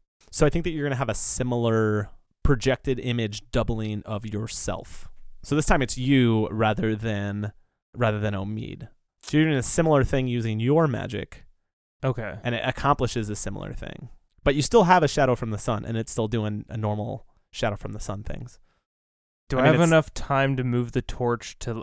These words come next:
Speaker 2: uh, like, create, uh, just a second shadow so that there'd be, like, three reflections of me?
Speaker 1: Yeah, I think if you do that, you're gonna have another color shadow reflection of you.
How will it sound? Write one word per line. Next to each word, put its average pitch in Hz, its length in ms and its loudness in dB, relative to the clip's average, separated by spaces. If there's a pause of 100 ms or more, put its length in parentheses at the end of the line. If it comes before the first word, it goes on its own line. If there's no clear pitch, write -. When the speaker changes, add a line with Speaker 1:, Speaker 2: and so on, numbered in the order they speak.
Speaker 2:
uh, 127 100 -6 (280)
like, 117 360 -6 (140)
create, 117 560 -4 (220)
uh, - 80 -8 (100)
just 143 240 -12
a 120 60 -8
second - 560 -6 (100)
shadow 120 720 -4 (420)
so - 140 -6
that 131 160 0
there'd 123 120 -2
be, 120 120 -2
like, 117 240 -2
three 117 720 -8
reflections 120 760 -4
of 123 140 -2
me? 135 260 -2 (180)
Speaker 1:
Yeah, 160 220 4
I 131 80 4
think 156 160 0
if 143 80 -4
you 147 60 -2
do 127 220 0
that, 117 320 2
you're 113 120 -2
gonna 117 140 -2
have 117 100 -6
another 107 320 -4
color 104 540 -6
shadow - 380 -8
reflection - 500 -10
of - 120 -12
you. - 200 -8